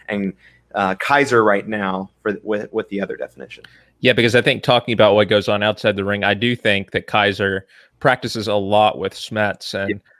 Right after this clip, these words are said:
Speaker 1: Yeah.
Speaker 2: uh, you know, a lot of the, the whole dungeon and, and Smets, you know,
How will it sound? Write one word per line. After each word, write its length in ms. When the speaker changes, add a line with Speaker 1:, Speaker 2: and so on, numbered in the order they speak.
Speaker 1:
Yeah. 160
Speaker 2:
uh, 20
you 120
know, 140
a 20
lot 220
of 160
the, 280
the 120
whole 180
dungeon 600
and, 260
and 300
Smets, 580
you 80
know, 400